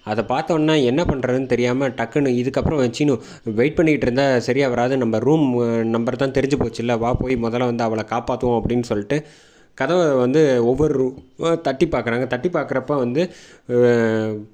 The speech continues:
திறக்கறாங்க. திறந்தோன்னே கார்த்திக் திறந்து, "என்ன திடீர்னு இங்கே நீங்க வந்திருக்கீங்க?" அப்படின்னு சொன்னோன்னே, "என்ன பண்ணி வச்சிருக்கீங்க?" அப்படின்னு கோவமா கத்திட்டு தனாவை வந்து பலார்னு, அஹ், நாலஞ்சு அடி அடிக்கிறாங்க. மாயா வந்து செம கோவத்துல,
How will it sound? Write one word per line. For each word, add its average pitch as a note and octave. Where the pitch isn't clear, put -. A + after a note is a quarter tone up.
திறக்கறாங்க. C#3
திறந்தோன்னே D3+
கார்த்திக் D3
திறந்து, C3+
"என்ன F3+
திடீர்னு D#3
இங்கே C3+
நீங்க C#3+
வந்திருக்கீங்க?" B2
அப்படின்னு A#2
சொன்னோன்னே, A#2+
"என்ன G#3+
பண்ணி F#3+
வச்சிருக்கீங்க?" B2
அப்படின்னு B2+
கோவமா D3+
கத்திட்டு C3+
தனாவை C3
வந்து B2+
பலார்னு, D3
அஹ், G#2+
நாலஞ்சு B2
அடி D#3+
அடிக்கிறாங்க. B2
மாயா B2
வந்து A#2
செம C3+
கோவத்துல, C#3